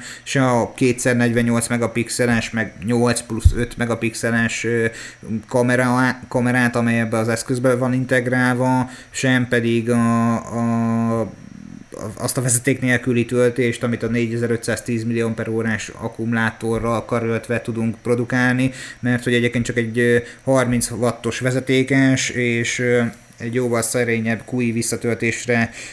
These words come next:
is, ö, képes hátlapi szenzorszettet kapunk.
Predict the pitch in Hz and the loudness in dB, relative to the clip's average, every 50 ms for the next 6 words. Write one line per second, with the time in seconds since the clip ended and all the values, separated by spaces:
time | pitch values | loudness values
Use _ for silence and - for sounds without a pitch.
0 | - - - 110 113 110 113 110 - - - 123 113 110 113 113 113 113 113 113 | -12 -6 -4 -2 0 0 2 2 2 2 2 2 4 4 4 4 4 4 4 2
1 | 113 107 - - - - - 127 120 117 - 120 117 113 - - - - - - | 2 0 -2 -6 -6 -2 0 2 2 2 2 2 2 2 2 2 0 -2 -6 -14
2 | - - - - - - - - - - - - - - - - - - - - | -20 -20 -20 -20 -20 -20 -20 -20 -20 -20 -20 -20 -20 -14 -12 -12 -12 -10 -10 -8
3 | - - 139 123 123 123 - 127 113 - 120 117 117 - - - - - - - | -2 0 2 2 2 2 2 0 0 0 0 0 -2 -2 -4 -10 -20 -20 -20 -20
4 | - - - _ - - - - 139 127 131 117 117 120 117 - - 123 113 113 | -20 -20 -20 _ -18 -10 -4 0 0 2 2 2 0 0 0 0 0 0 -2 -2
5 | - 120 110 - - 120 110 - 135 131 131 131 131 131 | -2 -4 -4 -2 -4 -4 -2 0 0 2 2 2 0 0